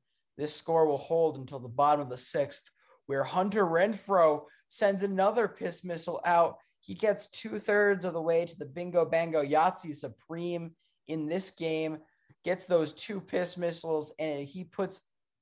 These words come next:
the Red Sox up where they will stay for the rest of this game and win this one six to five, notching another come-from-behind victory for the team. The win will go to Hirokazu Sawamura.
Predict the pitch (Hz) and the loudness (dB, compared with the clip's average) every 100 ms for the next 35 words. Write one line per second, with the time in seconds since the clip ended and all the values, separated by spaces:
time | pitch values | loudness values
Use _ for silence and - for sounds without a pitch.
0 | _ 147 147 151 160 170 - 170 147 143 | _ -14 -10 -2 0 0 -2 2 2 0
1 | - _ _ _ _ 165 190 196 - 147 | -14 _ _ _ _ 2 2 2 -12 -6
2 | 156 151 175 170 147 - - - 190 196 | -4 -2 -2 -2 -4 -4 -12 4 6 6
3 | 151 131 - _ _ - 165 165 175 185 | 4 -4 -16 _ _ -12 -2 4 4 2
4 | - 160 165 - 165 165 165 160 _ _ | -6 -10 -10 -6 -6 -4 -8 -10 _ _
5 | - 151 147 151 175 170 160 151 156 151 | -8 -6 -4 -6 -2 -2 -4 0 2 2
6 | 143 - _ - - - 196 - 185 - | 0 -12 _ -18 -10 -6 -6 -4 -6 4
7 | 165 160 156 156 113 _ _ _ _ 160 | 6 8 6 4 0 _ _ _ _ -2
8 | 165 170 - 160 147 _ _ _ _ 156 | 2 0 -2 -6 -8 _ _ _ _ -2
9 | 156 156 160 175 190 156 123 101 _ _ | 0 -2 4 6 6 2 -2 -6 _ _
10 | _ _ - 165 165 170 151 165 143 139 | _ _ -2 -2 -2 -4 -2 -2 -4 -4
11 | 127 - 120 113 127 104 - 90 - _ | -8 -8 -12 -12 -14 -16 -14 -16 -18 _
12 | _ _ _ _ _ - 147 160 170 165 | _ _ _ _ _ -8 -2 -2 0 2
13 | 156 147 143 - 160 - - 156 151 151 | 2 2 -2 -2 -2 -2 4 4 4 0
14 | 139 - 165 143 127 135 165 156 151 | -6 2 4 4 0 -6 0 2 2